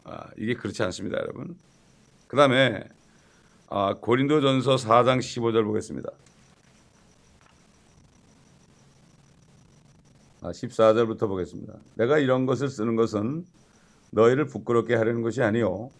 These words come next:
다만 나의 사랑하는 아들들 같이 너희를 훈계하려는 것이라. 이는 너희가 그리스도 안에서 일만 명의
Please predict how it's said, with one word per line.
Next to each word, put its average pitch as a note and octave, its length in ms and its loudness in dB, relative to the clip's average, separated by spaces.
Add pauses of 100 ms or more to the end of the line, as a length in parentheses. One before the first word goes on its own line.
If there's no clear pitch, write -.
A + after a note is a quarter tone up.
(640)
다만 A2 520 -2 (680)
나의 B2 320 4
사랑하는 C3 640 0
아들들 A#2+ 460 0
같이 B2 560 -2 (720)
너희를 B2 500 2
훈계하려는 A2+ 640 0
것이라. G2+ 400 -2 (1160)
이는 C#3 240 2
너희가 C3+ 320 4
그리스도 A#2+ 380 0
안에서 A#2+ 560 0 (440)
일만 A#2+ 380 0
명의 B2+ 420 0